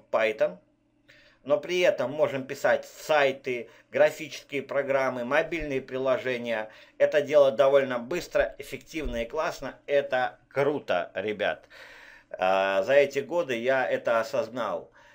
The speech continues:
Если когда-то я писал видео и рассказывал там, что,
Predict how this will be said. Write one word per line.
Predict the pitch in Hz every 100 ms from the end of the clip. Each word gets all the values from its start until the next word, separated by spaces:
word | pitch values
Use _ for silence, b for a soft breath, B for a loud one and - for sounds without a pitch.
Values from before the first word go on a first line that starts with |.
| b
Если | - 127 131
когда-то | 139 143 135 151 143 127 120
я | 131
писал | 131 131 143 131
видео | 131 127 120 120
и | 127
рассказывал | 131 - 170 143 139 120
там, | 113 117 110 104
что, | - 123 107 -